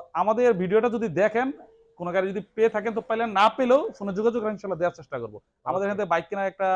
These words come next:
Speaker 1: গ্যারান্টি দিতে পারি ইনশাল্লাহ আপনাকে, যে মালিকানার ব্যাপারে এক সপ্তাহের মধ্যে আমরা মালিকানা দিতে বদ্ধপরিকর এবং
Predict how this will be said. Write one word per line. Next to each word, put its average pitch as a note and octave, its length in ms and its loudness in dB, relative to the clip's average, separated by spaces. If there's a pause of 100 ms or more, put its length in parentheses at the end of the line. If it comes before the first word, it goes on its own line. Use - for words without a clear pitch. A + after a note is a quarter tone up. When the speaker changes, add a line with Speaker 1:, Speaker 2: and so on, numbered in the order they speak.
(200)
Speaker 1:
গ্যারান্টি E3 260 -4
দিতে A3 120 -2
পারি F3 160 -2
ইনশাল্লাহ C#3 240 -8
আপনাকে, C3 200 -10 (100)
যে D#3 140 -8
মালিকানার D3+ 400 -6
ব্যাপারে C#3+ 220 -8
এক C3 100 -12
সপ্তাহের C3+ 240 -18
মধ্যে B2+ 160 -12
আমরা C3 120 -8 (520)
মালিকানা C3+ 340 -6
দিতে C3 180 -12
বদ্ধপরিকর C#3 520 -10 (480)
এবং B2 240 -6